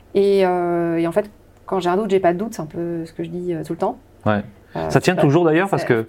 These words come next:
Speaker 1: ça, non, c'est pas facile, mais probablement j'écarte des personnes qui auraient été très bien, hein.
Speaker 2: Ouais.
Speaker 1: Je, je prends ce risque-là, mais, euh, je préfère, euh,
Speaker 2: Suivre ton instinct,
Speaker 1: je, je
Speaker 2: quoi.
Speaker 1: préfère, ouais, suivre mon intuition,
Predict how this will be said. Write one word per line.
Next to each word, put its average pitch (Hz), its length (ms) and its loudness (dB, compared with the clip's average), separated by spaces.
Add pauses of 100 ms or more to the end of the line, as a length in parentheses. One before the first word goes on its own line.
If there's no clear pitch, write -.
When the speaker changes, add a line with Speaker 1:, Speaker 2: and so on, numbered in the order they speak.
(160)
Speaker 1:
ça, 214 140 0
non, 254 120 0
c'est 208 140 -2
pas 214 80 4
facile, 233 280 -2
mais 196 140 4
probablement 214 460 2
j'écarte 220 260 0
des 208 80 0
personnes 196 280 -2
qui 208 100 -4
auraient 165 80 -6
été 170 100 -4
très 185 140 -4
bien, 185 260 -2 (400)
hein. 104 60 2
Speaker 2:
Ouais. 190 100 2
Speaker 1:
Je, 185 220 0
je 175 100 4
prends 196 160 -2
ce 214 120 -4
risque-là, 190 380 -2 (180)
mais, 185 240 0
euh, 175 200 -2 (460)
je - 100 -20
préfère, 214 400 2
euh, 160 720 -4 (320)
Speaker 2:
Suivre - 220 -4
ton 101 160 0
instinct, 95 260 -2
Speaker 1:
je, 98 180 -2
je - 60 -6
Speaker 2:
quoi. - 80 2
Speaker 1:
préfère, 202 240 2
ouais, 190 220 -2
suivre 202 240 -8
mon 196 120 0
intuition, 185 480 -4